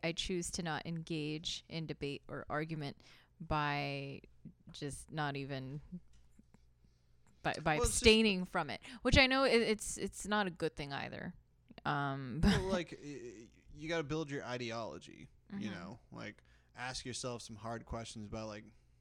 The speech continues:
Speaker 2: you know, do I feel like, uh,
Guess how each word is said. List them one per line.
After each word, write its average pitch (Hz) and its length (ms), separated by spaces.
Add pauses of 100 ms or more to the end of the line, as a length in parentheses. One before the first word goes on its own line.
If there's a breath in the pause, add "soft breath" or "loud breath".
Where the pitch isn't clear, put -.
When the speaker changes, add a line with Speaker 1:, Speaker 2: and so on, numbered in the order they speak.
(100)
Speaker 2:
you 113 140
know, 110 220 (1800)
do 147 180
I 139 160
feel 131 280
like, 117 460
uh, 113 460